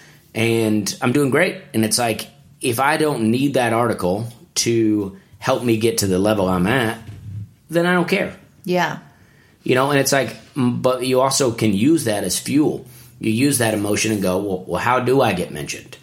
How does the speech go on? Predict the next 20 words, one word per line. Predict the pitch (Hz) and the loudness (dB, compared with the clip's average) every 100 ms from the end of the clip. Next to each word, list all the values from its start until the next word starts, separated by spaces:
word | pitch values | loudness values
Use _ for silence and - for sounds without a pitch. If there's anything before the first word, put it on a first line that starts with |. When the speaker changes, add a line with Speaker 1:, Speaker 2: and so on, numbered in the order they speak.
| - - - | -20 -20 -6
Speaker 1:
And, | 113 110 110 | 0 0 0
and | 117 123 | 0 0
what, | 156 151 | 0 0
what | 156 | 0
does | 147 | 0
it | 127 | -2
take | - 147 156 | -2 0 0
to | 127 | -2
get | 120 117 | -2 -2
mentioned?" | 110 107 110 110 | -2 0 0 0
Not, | 123 123 120 - - - _ _ _ _ _ _ _ - - - - _ _ | 0 -2 -6 -12 -18 -20 _ _ _ _ _ _ _ -20 -20 -20 -20 _ _
not | 127 135 113 | 0 0 2
just, | 120 - | 0 0
it's | - - | -4 0
not | 143 | 2
about | 123 131 113 | 2 0 2
the | 120 | 2
article. | 147 160 107 95 95 | 2 2 0 -2 0
It's | 113 | 0
now, | 117 113 104 | 0 2 0